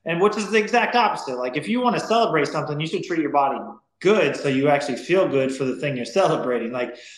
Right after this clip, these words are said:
I never, I don't understand it now that I'm, I don't drink anymore, and, like, I look back on it, I'm like, "Why would I do that?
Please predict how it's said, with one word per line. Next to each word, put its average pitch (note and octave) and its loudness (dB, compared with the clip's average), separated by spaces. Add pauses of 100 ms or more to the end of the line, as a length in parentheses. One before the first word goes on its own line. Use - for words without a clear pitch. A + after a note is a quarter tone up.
I F3+ 2
never, G#3+ 4
I F3+ 4
don't G#3+ 2
understand F3 0
it D3+ 0
now D3 4
that C3 0
I'm, B2 -4
I C3 -4
don't B2 -4
drink F3+ -2
anymore, A#2+ -8
and, A#2+ -20
like, A#2+ -16
I C3 -6
look D3+ -4
back C#3 0
on C#3+ -2
it, - -6
I'm B2 -10
like, A2+ -12
"Why D3+ 2
would E3 0
I - -4
do C#3 -4
that? A2 -8